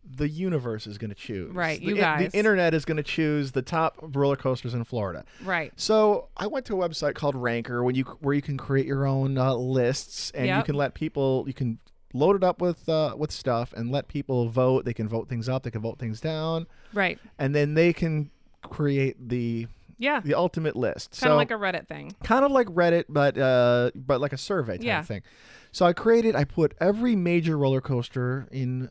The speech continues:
Speaker 1: Florida on here. And what I mean by major is I just, no kiddie roller coasters. The Woody Woodpecker one isn't on here.
Speaker 2: Yeah.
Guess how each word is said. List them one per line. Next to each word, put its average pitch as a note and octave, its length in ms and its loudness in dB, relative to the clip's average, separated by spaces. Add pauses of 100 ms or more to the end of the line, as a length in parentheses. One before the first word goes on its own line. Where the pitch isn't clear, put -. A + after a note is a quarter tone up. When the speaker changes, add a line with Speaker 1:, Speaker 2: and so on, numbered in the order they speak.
(140)
Speaker 1:
Florida B2+ 460 0
on A2 180 -2
here. A#2 160 -2
And C3+ 80 -2
what C#3+ 80 2
I D3+ 60 2
mean D#3 180 0
by C#3 120 2
major A#2 440 2
is G#2+ 140 -4
I A2 80 2
just, A#2 200 -4 (160)
no C#3 200 2
kiddie G#2+ 300 -6
roller C#2 200 -8
coasters. D#2+ 400 -10
The A#2+ 80 -2
Woody C#3 220 2
Woodpecker A2+ 500 -2
one G#2 200 -4
isn't G2+ 240 -4
on G2+ 220 -4
here. G2+ 340 -4
Speaker 2:
Yeah. G2+ 480 -2